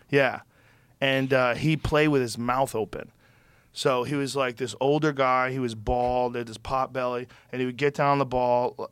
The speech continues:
droned out, with a cigarette in his hands, with his mouth wide open, like this, <laughs> and just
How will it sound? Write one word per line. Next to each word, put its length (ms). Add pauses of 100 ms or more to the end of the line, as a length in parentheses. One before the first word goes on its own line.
droned 600
out, 360
with 120
a 40
cigarette 440
in 60
his 120
hands, 260
with 100
his 120
mouth 380
wide 240
open, 340 (580)
like 200
this, 260 (180)
<laughs> 180
and 220
just 300